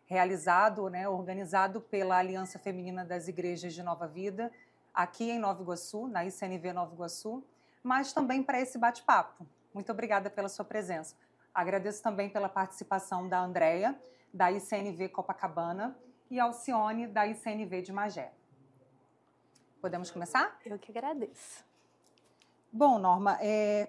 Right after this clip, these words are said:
Speaker 1: qual seria, né, qual a sua definição sobre o tema cosmovisão cristã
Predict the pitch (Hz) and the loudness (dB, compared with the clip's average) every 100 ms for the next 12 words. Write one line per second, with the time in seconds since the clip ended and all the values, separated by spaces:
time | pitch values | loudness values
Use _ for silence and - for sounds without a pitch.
0 | - 370 453 - 339 269 277 226 214 220 | 4 6 6 4 2 4 8 8 8 4
1 | - 320 381 - 302 269 277 - 233 226 | 10 10 10 4 4 4 4 2 0 0
2 | - 247 254 - 233 233 240 - - 233 | 0 0 0 -2 -2 -2 -4 -4 0 2
3 | 254 247 247 262 285 285 277 240 214 220 | 4 2 4 10 10 10 6 6 6 4
4 | 220 202 - - 220 | 4 -2 0 2 2